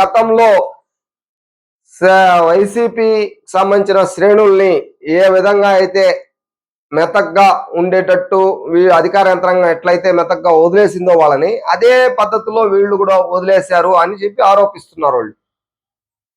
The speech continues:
అంటే వాళ్ళ విషయాన్ని బయట పెట్టడంలా. అయితే, ఆ, ఈ తెలుగుదేశం పార్టీ యొక్క వైఖరిని మాత్రం తప్పు పడుతున్నారు. సంతోషమే. నేను నిన్న కూడా మన ఎంపీ,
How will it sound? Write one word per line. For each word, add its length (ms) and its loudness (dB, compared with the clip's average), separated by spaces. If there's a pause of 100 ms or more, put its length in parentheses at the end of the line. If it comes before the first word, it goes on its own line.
(180)
అంటే 180 2
వాళ్ళ 320 2
విషయాన్ని 460 0
బయట 300 -2
పెట్టడంలా. 640 -2 (600)
అయితే, 420 2 (560)
ఆ, 640 0
ఈ 500 -4 (480)
తెలుగుదేశం 560 2
పార్టీ 300 -2
యొక్క 240 -2 (400)
వైఖరిని 420 0
మాత్రం 540 -2
తప్పు 140 -4
పడుతున్నారు. 560 -4 (840)
సంతోషమే. 760 0 (280)
నేను 140 0
నిన్న 220 0
కూడా 460 2 (420)
మన 160 0 (560)
ఎంపీ, 640 -2